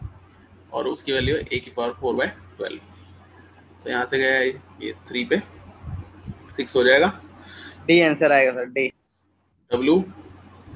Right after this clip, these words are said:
Speaker 1: L upon three, अ, राइट, नहीं, थ्री ऊपर चला जाएगा, right? हाँ, three W L by A की पावर थ्री।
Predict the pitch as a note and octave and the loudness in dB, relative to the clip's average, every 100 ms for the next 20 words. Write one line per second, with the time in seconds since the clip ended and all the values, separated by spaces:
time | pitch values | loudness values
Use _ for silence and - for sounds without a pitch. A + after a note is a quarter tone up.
0 | - C3+ C3+ C3 C#3 D3 G3 - - - | -2 2 4 2 4 2 2 -6 -14 -16
1 | - - C#3 C#3 F#3 - - - - - | -20 -6 0 2 0 -4 -20 -20 -20 -20
2 | - - - - - - - C2 A#1+ A#1 | -12 -10 -12 -16 -20 -20 -18 -12 -10 -12
3 | - - - - - - A2+ - - E3+ | -10 -10 -6 -8 -10 -10 -8 -4 2 4
4 | E3 D#3 A#2+ A2 G#2 G#2 C3 F#3+ - - | 6 4 4 4 2 2 0 -2 -2 0
5 | - - - - - D#3 F3 E3+ F3 D#3+ | 0 -2 -16 -16 2 4 6 8 8 8
6 | D#3+ G3 - - - - - - - - | 6 4 2 -10 -20 -20 -20 -20 -20 -20
7 | - - C#3+ D3 D3+ C#3+ C#3+ C#3+ A2 | -20 -4 0 0 0 2 2 0 -2